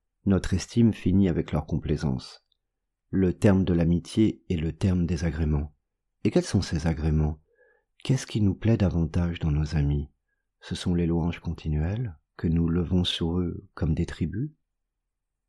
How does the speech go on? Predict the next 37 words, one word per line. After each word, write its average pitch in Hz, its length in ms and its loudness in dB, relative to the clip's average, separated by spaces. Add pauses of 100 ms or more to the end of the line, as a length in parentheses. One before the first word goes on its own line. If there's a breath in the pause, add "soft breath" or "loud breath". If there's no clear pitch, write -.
(220)
D'où 90 240 -2
vient 110 360 2
qu'il - 260 -4
n'y 85 140 2
a 85 60 0
plus - 220 -2
de 95 80 -2
véritable 80 460 2
amitié 80 400 0
parmi 76 240 0
les 73 220 -2
hommes, 80 260 0 (460)
que 90 100 0
ce - 160 -2
nom 98 300 4
n'est 80 200 2
plus 98 300 -2
qu'un 82 220 2
piège - 540 -4 (260)
qu'ils - 260 -6
emploient 78 320 -2
avec 76 240 -4
bassesse - 400 -6
pour - 160 -10
se - 140 -10
séduire ? - 680 -8 (1500)
C'est, - 480 -2 (120)
dit 76 300 -6
un 80 120 0
poète, 87 380 -6 (220)
parce 95 220 -4
qu'il 95 180 0
n'y 85 100 4
a 80 60 2
plus - 220 -4
de - 40 -12
sincérité. 78 640 -4